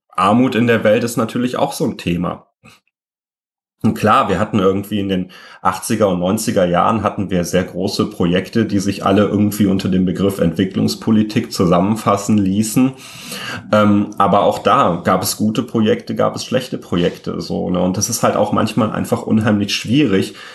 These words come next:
in der Hinsicht das Richtige zu tun. Und, äh, ähm, da ist es eben auch noch so eine Frage, ob man da wirklich aus der Vergangenheit lernen kann.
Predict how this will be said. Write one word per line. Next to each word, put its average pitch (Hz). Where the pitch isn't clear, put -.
in 95
der 95
Hinsicht 101
das 92
Richtige 104
zu -
tun. 92
Und, 95
äh, 95
ähm, 98
da -
ist -
es 113
eben -
auch -
noch 113
so -
eine 98
Frage, 95
ob 87
man 92
da 90
wirklich 95
aus -
der 113
Vergangenheit 90
lernen 113
kann. -